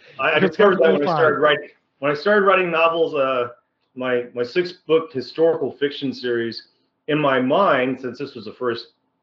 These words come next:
Speaker 1: novel I'd actually done, uh, was gonna be one book. Well, it turned out to be, like, six books and half a million words in six
Speaker 2: <laughs>
Speaker 1: years of my
Speaker 2: Jeez.
Speaker 1: life. Yeah. So, <clears throat> like I said, you know, uh,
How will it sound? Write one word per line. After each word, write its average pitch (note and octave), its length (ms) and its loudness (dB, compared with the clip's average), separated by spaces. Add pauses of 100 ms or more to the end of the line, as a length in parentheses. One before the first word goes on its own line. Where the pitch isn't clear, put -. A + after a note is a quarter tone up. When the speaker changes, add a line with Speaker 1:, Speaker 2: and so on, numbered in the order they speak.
(420)
Speaker 1:
novel A#2+ 440 -2
I'd G#2 140 0
actually G#2+ 340 -6
done, A2 400 -6 (600)
uh, A2+ 340 -4 (120)
was B2 140 -4
gonna C#3+ 140 4
be C3+ 60 0
one C3 240 0
book. A#2 300 0
Well, C3 100 0
it C#3+ 80 -10
turned G#3 140 2
out G3 100 4
to D#3+ 80 -2
be, D3+ 140 -4
like, A2+ 240 -4 (100)
six - 380 0
books C3+ 320 -4
and A#2 100 -10
half B2+ 220 -4
a - 20 -4
million A2 300 -2
words - 720 -10
in G#2 160 -12 (100)
six E3+ 140 0
Speaker 2:
<laughs> C#4 80 2
Speaker 1:
years C#3+ 140 0
of - 80 -8
my A3 140 -6
Speaker 2:
Jeez. G#3 40 -6
Speaker 1:
life. F3 200 -10 (600)
Yeah. E3 280 2 (180)
So, E3 420 2 (240)
<clears throat> - 220 -20
like G3 340 0
I F3+ 80 2
said, D3 340 2
you C3+ 80 -6
know, A#2+ 200 -4 (200)
uh, A#2+ 460 -6